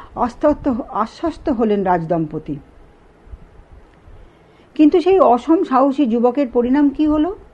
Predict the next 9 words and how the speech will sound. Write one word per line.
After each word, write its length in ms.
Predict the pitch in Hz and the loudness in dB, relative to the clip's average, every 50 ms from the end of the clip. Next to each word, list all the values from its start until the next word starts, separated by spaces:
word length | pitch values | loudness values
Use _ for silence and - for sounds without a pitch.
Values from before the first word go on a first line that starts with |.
| - - - - - - - - - - - - - - - - | -20 -18 -16 -16 -16 -16 -20 -20 -20 -20 -20 -20 -20 -20 -14 -6
আর 220 | - 202 214 220 | 0 2 2 4
এক 160 | 233 233 214 214 | 4 2 2 0
অমাত্য 480 | 208 208 220 220 - - - 208 190 | -2 -2 -4 -4 -6 -8 -6 -6 -6
ভূতিক 460 | 180 156 139 208 226 - 294 285 277 - - | -6 -4 -4 -4 -2 0 0 -2 -2 -2 -4
ফিরে 200 | - 233 226 220 | -2 2 2 2
আসে 260 | 214 202 202 - 208 | 2 0 -2 0 0
এই 140 | 196 190 185 | 0 0 0
সংবাদ 460 | - 196 175 170 165 165 160 - - | -2 -4 -6 -4 -4 -4 -4 -4 -4
নিয়ে। 280 | 156 151 147 143 143 | -2 -2 -2 -4 -4